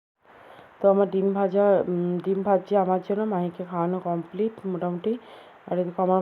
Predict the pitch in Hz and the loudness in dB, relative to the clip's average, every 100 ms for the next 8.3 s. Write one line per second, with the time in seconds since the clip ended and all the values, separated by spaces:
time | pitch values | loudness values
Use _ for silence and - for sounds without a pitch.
0 | 185 175 - 185 175 170 190 185 226 202 | 2 0 0 -2 -2 -2 -2 -2 0 0
1 | 175 185 185 180 165 170 180 180 220 247 | 0 -2 -2 -2 -2 -4 -4 -4 -2 -4
2 | - - - - - 190 185 208 180 175 | -6 -20 -20 -20 -4 -2 0 2 0 0
3 | 180 180 175 - 190 185 180 175 175 165 | -2 -2 -2 -2 0 0 0 -2 -4 -4
4 | 185 180 175 190 180 180 160 175 170 202 | -6 -6 -4 -4 -2 -2 0 0 0 2
5 | 196 196 180 165 170 - 170 - 190 180 | 4 4 6 4 2 2 2 2 4 4
6 | 240 233 - - - - - 170 175 180 | 4 2 -16 -20 -20 -12 0 2 4 4
7 | 185 196 165 180 180 196 180 175 - 180 | 6 6 6 2 2 4 4 2 4 6
8 | 190 190 | 6 4